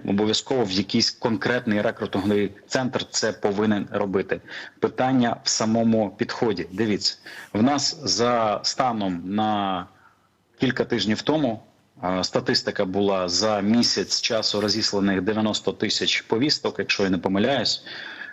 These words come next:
прийшло, а, пішло на етап В Л К приблизно лише тисячу сімсот людей,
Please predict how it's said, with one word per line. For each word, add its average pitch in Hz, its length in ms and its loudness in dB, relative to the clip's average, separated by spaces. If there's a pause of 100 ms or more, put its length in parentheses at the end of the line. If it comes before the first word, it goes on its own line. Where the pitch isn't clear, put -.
(140)
прийшло, 127 880 2
а, 90 920 0 (380)
пішло 151 460 0
на 110 240 0
етап 131 420 -2
В 120 320 0
Л 120 220 0
К 160 300 0 (480)
приблизно 120 880 2
лише 117 420 0
тисячу 135 720 0
сімсот - 720 -2
людей, 117 540 0